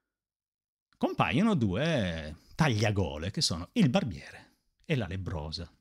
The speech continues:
che sono i nostri eroi, ma sono eroi da Regno d'Italia, cioè dei tagliagole appunto,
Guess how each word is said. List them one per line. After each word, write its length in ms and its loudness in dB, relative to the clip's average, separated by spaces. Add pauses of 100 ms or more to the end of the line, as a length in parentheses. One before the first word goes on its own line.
che 140 -2
sono 160 4
i 40 4
nostri 300 4
eroi, 360 2
ma 100 0
sono 220 0
eroi 360 2
da 140 0
Regno 320 4
d'Italia, 520 0
cioè 380 -2 (1120)
dei 160 -2
tagliagole 580 0
appunto, 460 -20